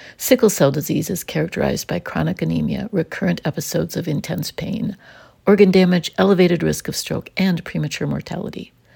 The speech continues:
What's the connection? A mutation in the gene for hemoglobin, which carries oxygen in the blood, gives the molecule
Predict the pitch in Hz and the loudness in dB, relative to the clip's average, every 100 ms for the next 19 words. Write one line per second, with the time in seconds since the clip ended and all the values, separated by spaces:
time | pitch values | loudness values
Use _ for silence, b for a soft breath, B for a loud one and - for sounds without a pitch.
0 | b b b b 240 233 262 254 254 254 | b b b b 0 4 2 6 4 4
1 | - - 208 _ b b b b b - | 0 -4 -10 _ b b b b b 0
2 | 156 156 160 165 - 190 180 170 170 165 | 2 0 2 0 2 2 2 2 0 -2
3 | 160 151 202 208 - 131 - - - - | -2 -2 2 2 2 -4 -4 -4 -4 -6
4 | - - 247 180 - 127 - - - 139 | -6 2 4 2 0 -6 -8 -10 -6 -4
5 | - - - - - B B B B - | -4 -4 -4 -4 -8 B B B B 8
6 | 185 185 180 165 151 151 - - - - | 8 8 4 -2 0 -2 -4 -8 -8 -8
7 | - | -12